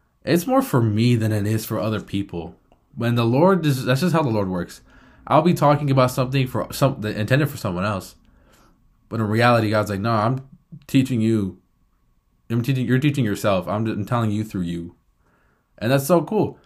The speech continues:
That's what the psalmist does. He says, "What does he preach to himself?" So I won't, uh, what was I gonna say? Oh, yeah, I want you to go through that, read it, take some notes, study it, pray through it, pray on it. And another thing is to act on the truth.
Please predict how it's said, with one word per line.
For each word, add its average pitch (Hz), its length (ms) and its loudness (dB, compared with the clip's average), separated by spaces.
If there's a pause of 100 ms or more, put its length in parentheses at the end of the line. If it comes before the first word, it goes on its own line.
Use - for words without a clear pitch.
(260)
That's 127 160 -2
what 143 60 2
the 123 80 0
psalmist 117 280 -2
does. 123 180 0
He 101 40 -6
says, 104 100 -8
"What 120 120 -2
does 151 100 2
he 131 80 2
preach 117 300 -6
to 110 80 -4
himself?" 95 380 -6
So 92 100 -2
I 92 40 0
won't, 98 260 -6 (1500)
uh, 95 600 0 (520)
what 104 100 -8
was - 20 -8
I 104 40 -6
gonna 95 60 -6
say? - 180 -14
Oh, 147 120 2
yeah, 113 200 2
I 107 40 2
want 127 200 0
you 147 60 -2
to 117 80 -2
go 127 280 0
through 135 120 -2
that, 127 240 4
read 165 180 6
it, 151 200 2
take 143 180 -2
some 123 160 -2
notes, 120 280 0
study 117 320 0
it, 113 160 -2
pray 107 220 -2
through 107 240 -2
it, 104 260 -8
pray 92 180 -6
on 92 140 -4
it. 95 140 -8 (1400)
And 117 460 2 (580)
another 175 240 2
thing 185 120 2
is 170 80 -2
to - 120 -4
act 123 220 0
on 165 80 -2
the 127 80 -2
truth. - 480 -8